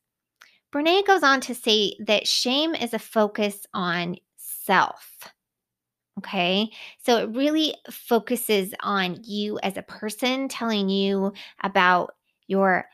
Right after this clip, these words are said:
worthiness and your goodness. And I would like to differentiate shame and guilt, because she also says that guilt is a focus on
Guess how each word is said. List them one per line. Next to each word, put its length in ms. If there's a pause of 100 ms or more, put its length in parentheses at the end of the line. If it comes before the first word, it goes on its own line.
(160)
worthiness 800
and 220
your 260
goodness. 840 (500)
And 300 (160)
I 160
would 140
like 460
to 180 (140)
differentiate 1400 (1040)
shame 680 (140)
and 240 (120)
guilt, 640 (760)
because 420
she 200
also 400
says 400
that 220 (200)
guilt 760 (300)
is 140
a 60
focus 600
on 320